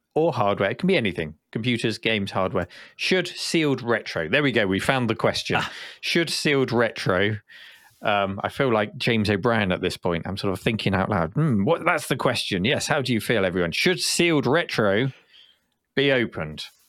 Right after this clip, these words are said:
Speaker 1: That's it. That's the question.
Speaker 2: Nice.
Speaker 1: Should sealed retro be opened? Head over to reddit dot com forward slash r forward slash this week in retro. Feel free to elaborate. Don't just give us a bunch of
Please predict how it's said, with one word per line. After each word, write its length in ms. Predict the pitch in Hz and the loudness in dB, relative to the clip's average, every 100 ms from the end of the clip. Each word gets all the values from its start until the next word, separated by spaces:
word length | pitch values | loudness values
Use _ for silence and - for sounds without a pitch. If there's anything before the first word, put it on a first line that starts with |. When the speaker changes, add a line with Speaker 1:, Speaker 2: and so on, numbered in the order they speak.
| _ _ - | _ _ -2
Speaker 1:
That's 300 | 135 127 - | 0 0 -2
it. 220 | 107 - - | -2 -2 -2
That's 240 | 139 - | -2 -2
the 80 | 123 | -2
question. 520 | 113 92 - 85 92 | -2 -2 -4 -4 -2
Speaker 2:
Nice. 580 | 85 69 - - - - _ _ - _ _ _ - | -2 -6 -12 -16 -18 -20 _ _ -20 _ _ _ -6
Speaker 1:
Should 240 | - 139 | -2 -2
sealed 240 | - 120 | 0 0
retro 280 | 113 - 104 | 0 0 -2
be 120 | 95 90 | 0 0
opened? 260 | 85 87 | -2 -4
Head 160 | 104 160 | 0 2
over 240 | 139 104 | 4 2
to 280 | 98 - 160 | 0 2 2
reddit 300 | 110 156 123 | 2 2 0
dot 180 | 120 107 | -2 -2
com 260 | 110 98 85 | 0 0 0
forward 240 | - 160 | -2 0
slash 260 | - 120 - - | 0 -4 -4 0
r 400 | 131 107 87 73 - _ _ | 2 4 2 -2 -16 _ _
forward 280 | - 156 123 | 0 0 2
slash 360 | 117 101 98 - 127 | 0 0 -2 -10 -4
this 220 | 139 143 | -2 0
week 200 | 147 131 | -2 0
in 100 | 123 | 0
retro. 480 | 104 101 - 127 151 - _ - - _ | 2 0 0 0 0 -4 _ -10 -10 _
Feel 280 | - 156 160 | -2 0 2
free 260 | - 143 | 0 0
to 200 | 127 120 113 | 2 0 2
elaborate. 720 | 117 131 123 110 101 117 160 | 2 0 0 -2 0 -2 -2
Don't 160 | 127 123 | -6 -4
just 180 | 127 - | -6 -4
give 100 | 131 | -2
us 140 | 127 113 | -2 -2
a 40 | |
bunch 300 | 113 113 - | -2 -4 -4
of 120 | 98 | -6